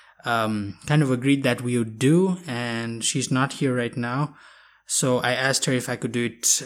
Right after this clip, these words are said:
uh, on my own, and she agreed. So I, I know over the past few episodes she's not been reading it with me, but, um, you know, she, she's, she's a bit busy. She's, she's doing some other stuff.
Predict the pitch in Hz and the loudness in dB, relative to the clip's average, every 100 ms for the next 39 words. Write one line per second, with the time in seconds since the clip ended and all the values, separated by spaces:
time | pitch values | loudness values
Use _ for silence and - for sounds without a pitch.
0 | - 117 113 113 120 110 107 170 185 190 | -6 -4 -2 -2 -2 -4 -2 2 2 2
1 | 170 127 123 127 - 123 107 104 98 - | 0 -2 0 -2 -4 -6 -4 -6 -6 -6
2 | - 113 107 - - - 123 123 - 139 | -4 -2 -6 -14 -20 -8 -6 -4 0 0
3 | 139 135 139 127 135 127 - 127 131 - | 2 0 0 0 0 -2 0 0 2 0
4 | 139 127 123 110 120 123 117 120 127 131 | 0 0 -2 -2 0 -2 -2 2 4 4
5 | 131 - - - - 123 151 165 165 160 | 2 -12 -20 -18 -2 2 4 6 4 2
6 | 160 - 170 170 170 - - _ 143 120 | 0 4 6 6 2 -14 -20 _ -10 -4
7 | 123 123 120 - 123 120 113 113 107 107 | 0 0 0 -4 -2 0 0 -2 -6 -8
8 | - - _ - - 117 117 - 123 113 | -14 -20 _ -16 -6 -2 -2 -2 -4 -4
9 | - 127 135 - - 147 135 123 110 120 | -2 -4 -4 -10 -4 -2 -2 -2 -4 -4
10 | 113 117 110 - 127 117 - 139 127 120 | -4 -4 -6 -4 -4 -4 -6 -6 -6 -4
11 | 110 101 117 110 110 104 - 113 120 - | -4 -4 -4 -4 -4 -4 -4 -4 -6 -8